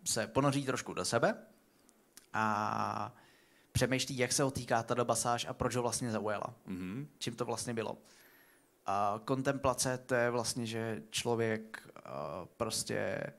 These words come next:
Speaker 1: si uvědomuje, že je, že je s Bohem. A většinou po tom, co člověk projde těma předchozíma krokama, tak už to není tak těžký, protože
Speaker 2: Mhm.
Speaker 1: už je na Boha nějakým způsobem napojený. A prostě si uvědomuje, že Bůh je s ním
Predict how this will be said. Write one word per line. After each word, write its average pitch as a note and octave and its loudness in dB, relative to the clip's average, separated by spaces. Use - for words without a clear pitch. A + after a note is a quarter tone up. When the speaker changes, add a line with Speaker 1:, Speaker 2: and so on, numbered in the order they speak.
Speaker 1:
si - 2
uvědomuje, B2 4
že B2 0
je, A#2 2
že A2+ 0
je A2+ 0
s A2 -2
Bohem. C3 -2
A A2 2
většinou B2+ 6
po - -2
tom, C3 0
co B2+ -2
člověk B2+ 2
projde A#2+ 2
těma A#2+ 2
předchozíma A#2+ -2
krokama, B2 0
tak A#2+ -4
už A2+ -6
to B2+ 2
není A#2 0
tak A2+ -6
těžký, A#2 -4
protože A2 -4
Speaker 2:
Mhm. - -6
Speaker 1:
už A2 -8
je A#2 -6
na G#2+ -2
Boha A2 -2
nějakým A2+ -4
způsobem - -6
napojený. A2 0
A G#2 6
prostě A2 -2
si B2 0
uvědomuje, A#2 2
že A2 0
Bůh A2+ -2
je C3 -2
s - -2
ním B2 -6